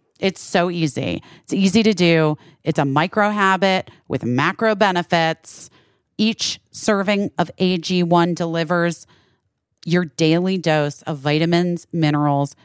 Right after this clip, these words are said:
pre and probiotics, and much more. It is a powerful, healthy habit that is also powerfully simple.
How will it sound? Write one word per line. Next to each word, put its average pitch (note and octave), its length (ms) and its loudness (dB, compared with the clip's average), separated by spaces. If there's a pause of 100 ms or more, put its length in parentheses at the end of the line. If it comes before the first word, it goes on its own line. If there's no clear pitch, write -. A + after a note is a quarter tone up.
(200)
pre E3+ 600 2
and D#3 400 0
probiotics, D3 1600 -2 (480)
and D#3+ 260 0 (100)
much D#3 420 -2
more. C#3 360 0 (540)
It F3 120 2
is D3+ 380 2 (140)
a D#3 140 2
powerful, C#4+ 880 -2
healthy C#4 380 0
habit C4+ 520 2 (300)
that G#3+ 140 0
is G#3+ 160 -2
also G3+ 540 0 (260)
powerfully B3+ 1400 -2
simple. G3+ 880 0